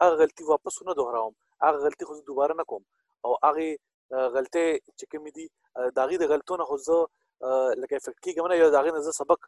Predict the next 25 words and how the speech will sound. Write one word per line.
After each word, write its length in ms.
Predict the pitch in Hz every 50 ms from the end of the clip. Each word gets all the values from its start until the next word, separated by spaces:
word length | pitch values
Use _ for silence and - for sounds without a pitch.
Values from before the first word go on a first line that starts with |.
| _ -
علم 200 | 180 185 165 143
کو 120 | - 123
نه 100 | 117 120
علم. 200 | 117 107 101 98 _ _ _ _ _ _ -
لکه 140 | 131 135 131 127 - _ _ 120 120 _
د 40 | -
هوښیار 440 | 135 131 113 131 - - 175 185 175
کس 240 | - 170 151 - -
وي 60 | 160
هغه 180 | 165 180 180 180
دی 120 | 202 208 - _ _ _ _ _ - -
چې 120 | - - -
کوم 120 | - 170 -
د 80 | - 415 -
بل 220 | 165 185 190 175 - _ _ _ _ _ _ _ -
د 40 | 131
غلطو 340 | 117 127 131 127 - 139 -
نه 80 | 151
سبق 340 | - - 131 - 147 - -
والي. 240 | 113 107 107 110 110
د 80 | -
خپل 260 | 127 - - - 214 190
غلطو 320 | 160 160 147 - - 180
نه 80 | 170 147
چې 80 | -